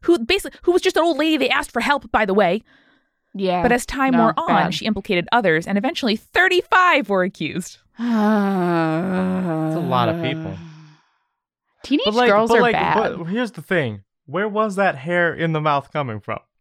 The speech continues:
Speaker 1: Don't know.
Speaker 2: It's a great
Speaker 3: Someone's putting
Speaker 2: question.
Speaker 3: it there.
Speaker 1: Don't know.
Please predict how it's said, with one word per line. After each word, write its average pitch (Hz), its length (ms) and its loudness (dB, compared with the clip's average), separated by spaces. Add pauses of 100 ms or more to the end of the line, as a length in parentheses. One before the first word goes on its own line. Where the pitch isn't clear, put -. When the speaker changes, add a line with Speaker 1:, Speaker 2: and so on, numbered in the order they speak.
(200)
Speaker 1:
Don't 170 200 0
know. 165 240 -4 (300)
Speaker 2:
It's - 520 -16
a - 140 2
great 262 220 0
Speaker 3:
Someone's - 20 -6
putting 185 140 2
Speaker 2:
question. 151 260 0
Speaker 3:
it 135 120 -4
there. 147 280 2
Speaker 1:
Don't 175 200 -8
know. 214 300 0